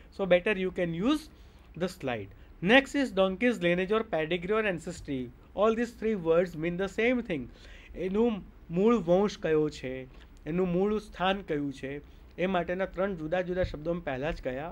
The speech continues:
અને સ્લાઇડમાં પણ છે. તો pedigree, ancestry or li-, lineage,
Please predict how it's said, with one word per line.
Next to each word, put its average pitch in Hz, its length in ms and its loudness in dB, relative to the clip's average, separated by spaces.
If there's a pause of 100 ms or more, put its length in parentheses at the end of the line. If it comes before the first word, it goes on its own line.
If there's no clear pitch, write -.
અને 175 140 -8
સ્લાઇડમાં 165 500 -4
પણ 165 160 -6
છે. 135 240 -6 (400)
તો 165 100 -6
pedigree, 165 640 -2
ancestry 156 680 -4
or 202 200 2 (100)
li-, 143 260 0
lineage, 151 560 -2